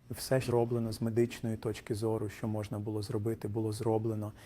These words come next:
і ви все ще живете з певним ступенем болю, що відчувають наші люди з хронічним болем, які приходять до нашої клініки, відчувають, що є багато різних способів працювати з болем, але перший крок — це фактично розстелити вітальний килимок для нього, що дуже важко зробити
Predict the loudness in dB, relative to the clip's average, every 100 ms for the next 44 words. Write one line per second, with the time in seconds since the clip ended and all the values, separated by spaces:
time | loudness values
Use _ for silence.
0 | -2 2 2 2 0 0 -2 -4 -2 0
1 | 0 -2 -4 0 0 0 -2 -2 -2 0
2 | -2 0 2 2 0 -6 -16 -18 0 2
3 | 2 0 -2 0 0 0 0 -2 -2 -6
4 | -8 -8 _ _ _ _ -6 2 4 4
5 | 2 0 2 2 0 0 2 6 4 4
6 | -2 -4 -2 -2 2 2 2 0 -2 -2
7 | -2 -4 -2 0 0 0 -2 -4 -4 -2
8 | 2 2 0 -4 -2 0 0 2 2 2
9 | 0 0 0 -6 -2 -2 -2 -4 -4 -6
10 | -8 -4 -2 -2 -4 0 4 4 2 -2
11 | -8 -20 -20 -4 0 0 2 2 2 0
12 | -4 0 2 2 -2 -10 -8 -8 -2 -2
13 | 0 -2 -2 -4 0 2 4 2 -4 0
14 | 2 2 0 -2 0 2 2 0 -2 -2
15 | 0 -2 -4 -6 -4 -4 -2 0 0 -2
16 | -4 -2 0 0 0 -2